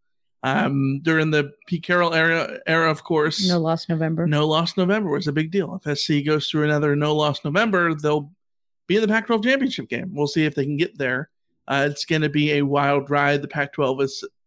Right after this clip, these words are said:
Speaker 1: anyone's game at this point. Uh, we'll talk about that more, uh, as we go here on the podcast. And, um, as always, um, you guys can join us here on the podcast. If you're watching us live on YouTube, be sure to join us in the chat.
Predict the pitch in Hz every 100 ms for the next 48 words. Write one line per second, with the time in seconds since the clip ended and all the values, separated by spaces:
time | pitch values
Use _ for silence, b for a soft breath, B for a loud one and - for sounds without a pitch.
0 | _ 196 208 208 180 160 165 151 151 143
1 | - - 147 160 - _ _ _ _ 139
2 | 143 156 175 156 160 - 147 160 156 151
3 | 147 - _ _ _ _ _ _ _ _
4 | - 143 135 160 170 180 165 165 165 156
5 | 170 160 156 - 160 156 170 156 156 -
6 | - - 160 156 156 143 - 151 147 151
7 | - 165 156 165 208 180 226 185 - -
8 | - 151 147 147 147 160 175 247 196 151
9 | 185 - 160 160 160 156 190 - - _
10 | _ _ _ - 196 185 175 170 190 190
11 | 185 202 185 175 170 170 175 - 180 165
12 | - - 156 180 190 180 165 160 170 262
13 | 220 262 233 202 - 190 165 202 208 202
14 | 196 190 185 190 185